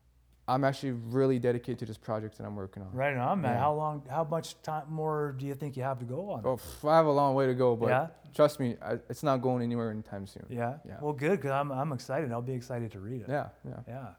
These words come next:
Speaker 2: that'll be awesome. Speaking of that, like, Darcy had this brilliant idea. I wrote a couple books, so he, we wanted to, like, read them. He wanted to do Audible book,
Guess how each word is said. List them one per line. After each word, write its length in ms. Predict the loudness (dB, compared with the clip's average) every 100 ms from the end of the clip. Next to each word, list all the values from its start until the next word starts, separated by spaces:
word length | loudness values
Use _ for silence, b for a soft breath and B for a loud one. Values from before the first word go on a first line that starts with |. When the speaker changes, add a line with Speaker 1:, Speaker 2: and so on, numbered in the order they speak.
| _
Speaker 2:
that'll 160 | -8 -6
be 120 | -6
awesome. 380 | -8 -10 -10 -16 b b
Speaking 360 | -10 -6 -4 -2
of 80 | 0
that, 260 | 0 0
like, 240 | -4 -10 -12 b b b -4
Darcy 460 | 0 0 0 -4
had 260 | -2 -4 -4
this 140 | -8
brilliant 440 | -8 -6 -2 -2 -4
idea. 480 | -6 -8 -8 -8 -10 _
I 60 | -10
wrote 160 | -8
a 40 | -8
couple 240 | -10 -12
books, 400 | -14 -16 -18 -20 _ b b b _
so 140 | -8
he, 140 | -4
we 280 | -4 -6 -6
wanted 300 | -2 -2 -2
to, 80 | -4
like, 180 | -8 -10 -12
read 200 | -14 -12
them. 200 | -10 -10 -14 _ _ _
He 120 | -10 -6
wanted 300 | -4 -4 -4
to 60 |
do 160 | -4 -4
Audible 360 | -6 -10 -8 -8
book, 260 | -10 -10